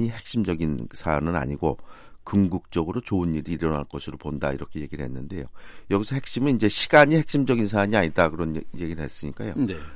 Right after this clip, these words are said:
Speaker 1: 트럼프 대통령의 말을 이제 그대로 옮기면은, 아, 이, 삼 주 안에 이제 여러 기로 합의를 하고 그렇게 기대는 하지만은 북한이 이제 이 문제를 그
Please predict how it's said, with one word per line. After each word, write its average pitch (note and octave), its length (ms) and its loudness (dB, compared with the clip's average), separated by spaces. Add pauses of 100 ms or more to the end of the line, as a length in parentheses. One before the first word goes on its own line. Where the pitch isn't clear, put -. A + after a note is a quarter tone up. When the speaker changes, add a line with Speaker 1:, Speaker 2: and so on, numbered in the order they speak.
Speaker 1:
트럼프 A#2+ 300 0
대통령의 G#2+ 680 2
말을 F#2+ 340 4
이제 F2+ 120 -4
그대로 F#2 360 -2
옮기면은, D#2+ 580 -2 (460)
아, C#2 520 0
이, G#2 160 0
삼 C3 320 6
주 B2+ 140 4
안에 B2+ 180 4
이제 B2 240 2
여러 G2+ 240 8
기로 F#2+ 320 -4
합의를 A#2 340 -4
하고 G2+ 460 2
그렇게 - 260 -4
기대는 G#2 420 -2
하지만은 G2 520 0 (440)
북한이 B2+ 460 0
이제 A2+ 220 2
이 G#2 80 4
문제를 G2 580 2
그 C#2+ 520 -2